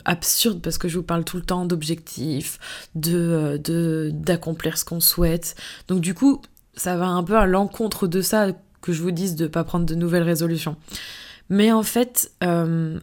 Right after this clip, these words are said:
avant de vous expliquer, euh, pourquoi, euh, il vaut mieux pas en prendre, euh, je vais tout simplement vous raconter un peu pourquoi, euh, selon moi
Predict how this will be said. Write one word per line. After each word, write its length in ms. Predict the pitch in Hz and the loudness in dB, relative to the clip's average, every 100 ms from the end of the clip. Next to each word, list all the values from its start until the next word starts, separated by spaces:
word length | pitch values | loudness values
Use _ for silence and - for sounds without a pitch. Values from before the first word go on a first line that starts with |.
| - | 2
avant 420 | 190 180 208 247 | 2 4 2 2
de 160 | 202 | 2
vous 220 | 180 185 180 | 0 2 0
expliquer, 560 | - 190 170 220 214 | 0 -6 0 4 6
euh, 200 | 180 170 160 - | 6 4 2 -6
pourquoi, 720 | - - - 220 214 208 - - | -8 -8 2 4 4 4 2 -2
euh, 1120 | 170 165 156 151 - - 95 - - - - | 0 0 -2 -2 -2 -4 -4 -4 -4 -4 -6
il 120 | - 175 | -4 -4
vaut 140 | 156 | -2
mieux 160 | 170 170 | -2 0
pas 140 | 233 | 2
en 120 | 208 | 0
prendre, 460 | 170 - 208 254 165 - - - - - | -2 -2 0 2 -2 -6 -12 -12 -10 0
euh, 320 | 180 175 175 | 2 4 4
je 100 | 175 | 2
vais 80 | 180 | 0
tout 100 | 196 | 0
simplement 480 | 240 233 226 202 233 | 0 2 4 4 4
vous 160 | 202 | 2
raconter 320 | 180 185 196 214 | 0 0 0 2
un 100 | 202 | 2
peu 120 | 196 | 0
pourquoi, 560 | 170 196 - 214 214 185 | -6 -10 -2 2 2 2
euh, 100 | 175 | 0
selon 360 | - 185 190 | 0 0 2
moi 200 | 196 214 | 6 6